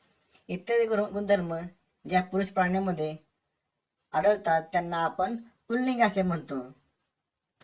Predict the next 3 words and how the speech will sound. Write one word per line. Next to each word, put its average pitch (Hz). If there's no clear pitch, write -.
तर 214
लहान 147
आकार, 139